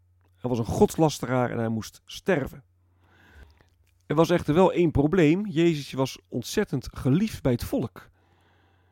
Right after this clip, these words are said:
Hè, drie dagen voordat dit, eh, tekstgedeelte zich afspeelde,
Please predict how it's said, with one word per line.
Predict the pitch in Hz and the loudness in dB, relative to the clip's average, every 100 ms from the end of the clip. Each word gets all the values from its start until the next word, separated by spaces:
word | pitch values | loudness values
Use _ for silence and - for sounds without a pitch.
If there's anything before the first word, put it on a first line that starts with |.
| _ _ _ _ _ | _ _ _ _ _
Hè, | - 170 | -2 0
drie | 127 202 | 2 2
dagen | 170 165 127 | 4 4 4
voordat | 135 160 147 | 0 0 2
dit, | 139 - | -2 -2
eh, | - 123 | -2 -2
tekstgedeelte | 196 - - 147 120 | -4 -6 -4 -2 -2
zich | - | -6
afspeelde, | - 160 - 147 127 113 | -6 -6 -4 -2 0 -2